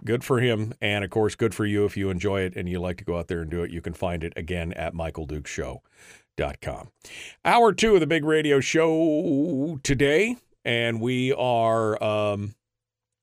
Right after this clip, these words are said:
ready to, uh, dive into it. It is open line, open forum all day today. We've been talking about, uh,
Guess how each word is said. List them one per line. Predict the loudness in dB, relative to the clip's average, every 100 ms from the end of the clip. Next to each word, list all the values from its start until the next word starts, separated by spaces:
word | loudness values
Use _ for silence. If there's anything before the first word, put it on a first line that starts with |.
| -18 -10
ready | 0 2 4 2
to, | 0 0 2 2 2 2 2
uh, | 2 -2 -16 -20 -20 0
dive | 4 6 4
into | 4 6
it. | 4 2 0
It | 0 2
is | 2 4
open | 4 4
line, | 4 4 4
open | 4 2 0
forum | 2 4 2 0
all | 0 2
day | 2 2 2
today. | 2 0 0 -4 _ _ _ _ _ _ _ _ _
We've | 2 4 4
been | 4 2
talking | 2 0 2 0 2
about, | 4 4 2 0
uh, | 0 0